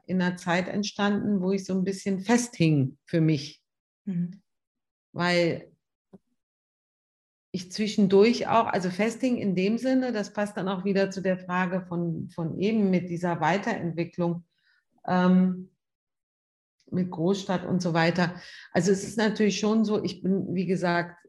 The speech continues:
Speaker 1: ich bezeichne mich schon als kreativen Mensch und ich sauge ganz viel in mich auf. Und manchmal kriege ich halt Ideen auch, die ich gerne verwirklichen würde,
Speaker 2: Mhm.
Speaker 1: die aber ganz anders sind als die Arbeiten, die ich jetzt im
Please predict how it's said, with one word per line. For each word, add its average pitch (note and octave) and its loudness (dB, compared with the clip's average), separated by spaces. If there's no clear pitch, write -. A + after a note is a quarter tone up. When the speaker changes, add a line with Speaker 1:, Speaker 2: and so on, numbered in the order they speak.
Speaker 1:
ich - -12
bezeichne F3 0
mich D#3+ 0
schon F#3 0
als D#3 -2
kreativen G3+ -2
Mensch A3 -2
und F#3 -2
ich - -12
sauge F#3 2
ganz F#3 0
viel F#3 -4
in E3+ -2
mich E3+ -4
auf. C3+ 2
Und D#3+ -2
manchmal G#3+ 0
kriege G3+ -6
ich F#3 -8
halt F3 -2
Ideen E3 0
auch, C4 -4
die F#3 -6
ich F3+ -10
gerne F3 -6
verwirklichen F3+ -4
würde, B3 0
Speaker 2:
Mhm. E3+ -6
Speaker 1:
die G#3 0
aber F#3 2
ganz A#3+ 6
anders F#3+ 2
sind E3+ -2
als - -6
die G#2+ -8
Arbeiten, E3 -2
die D3+ -2
ich D3+ -12
jetzt - -8
im D#3+ -6